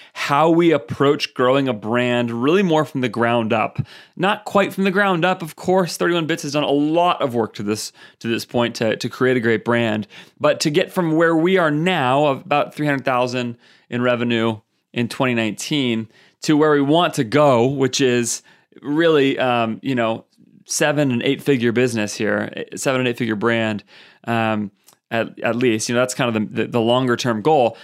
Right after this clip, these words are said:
How are we gonna actually approach solving the relevant problems to get there? And I wanna start to tell you about the beginning of that process for us and how we're thinking about that. So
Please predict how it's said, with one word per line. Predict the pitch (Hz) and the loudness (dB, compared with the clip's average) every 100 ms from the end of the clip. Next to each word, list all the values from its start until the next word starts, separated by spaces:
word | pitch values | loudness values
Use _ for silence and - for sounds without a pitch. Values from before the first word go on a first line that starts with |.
| - | -16
How | - 190 | -4 0
are | 254 240 | 2 4
we | 170 | 2
gonna | 175 151 | 2 0
actually | 131 143 151 | -2 0 0
approach | 127 - 147 - | 0 2 0 0
solving | - 139 156 170 | 0 2 2 2
the | 151 | 2
relevant | 127 127 123 135 | 2 0 -2 -4
problems | - 113 117 110 - | 0 0 0 -4 -6
to | 117 | -4
get | 110 - | -2 -2
there? | 107 101 | -4 -2
And | 139 151 | -2 -2
I | 131 | 0
wanna | 220 320 | 0 0
start | - - 180 185 | -2 -2 -2 -2
to | 147 | -10
tell | - 160 165 | -4 0 0
you | 117 110 - - - | 0 -2 -6 -18 -2
about | 147 | 0
the | 147 | 2
beginning | 147 131 151 160 | 2 2 2 0
of | 147 | 0
that | 127 - | 0 -2
process | - 123 120 - 175 | -2 -2 0 -2 -4
for | - 175 | -2 0
us | 185 190 | 0 0
and | - 135 | -4 -4
how | 123 143 | -2 0
we're | 147 143 | 0 0
thinking | - 123 | -4 -6
about | 123 101 | -6 -6
that. | 110 104 | -6 -4
So | 147 | -4